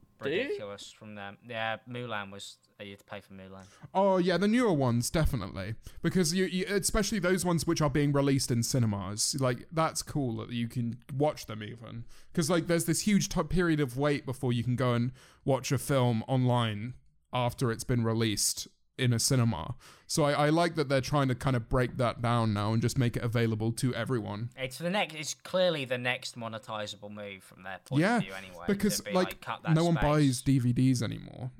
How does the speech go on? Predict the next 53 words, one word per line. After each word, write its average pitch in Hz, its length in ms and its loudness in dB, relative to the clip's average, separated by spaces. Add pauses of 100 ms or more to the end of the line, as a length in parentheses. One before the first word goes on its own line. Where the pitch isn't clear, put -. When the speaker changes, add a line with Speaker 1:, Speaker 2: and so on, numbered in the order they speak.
(120)
Speaker 3:
Like, 127 200 -2
n-, 127 200 -8 (240)
so 143 240 0
it's 131 180 0
like, 123 220 0
what 135 160 2
do, 139 60 0
where, 135 320 0
you're, 151 180 4 (100)
you're 151 200 4
not 160 260 0
just 160 160 -2
gonna 151 140 4
wait 147 280 2
a 131 100 -4
few 147 180 2
months 135 260 0
for 127 360 0 (120)
the 123 160 2
hype 135 360 0
to 139 80 0
die 127 220 4
down 127 360 2
so - 120 -8
you - 60 -8
can 117 80 0
get 117 160 -2
that 113 160 -2
revenue. 120 460 0 (260)
You 120 80 2
know, 117 80 4
people 143 240 4
don't 131 220 2
really 127 260 4
go 120 220 2
to 123 100 -4
the 131 80 -2
cinema 117 320 0
as 107 140 -6
much 110 180 -6
as 120 60 -8
they 110 100 -4
once 107 200 -6
did, 98 140 -10
especially 123 520 -2
not 104 140 -4
in 107 60 -6
the 107 60 -6
last 107 240 -6
year 113 80 -4
and 113 100 -8
a - 40 -10
half. - 320 -8